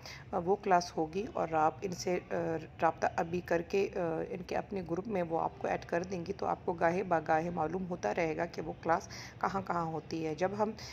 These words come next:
फॉइल पे ये मिक्सचर लगा लेते हैं तो आपको अच्छी तरह से सारे बालों को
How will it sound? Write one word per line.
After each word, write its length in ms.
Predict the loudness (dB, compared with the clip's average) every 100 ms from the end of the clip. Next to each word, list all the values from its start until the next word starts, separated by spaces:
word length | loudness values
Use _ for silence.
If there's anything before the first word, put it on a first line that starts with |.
| -14 4
फॉइल 280 | 6 6 6
पे 160 | 0
ये 180 | 4 2
मिक्सचर 420 | 2 -4 -2 -2 0
लगा 300 | 0 4 4
लेते 280 | 4 2 -2
हैं 280 | -2 -4 -6
तो 120 | -2
आपको 360 | 0 0 -2 -4
अच्छी 360 | -2 -4 -2 0
तरह 280 | 0 0
से 160 | 0 -4
सारे 340 | 2 4 4
बालों 320 | 2 2 2 0
को 260 | 0 -2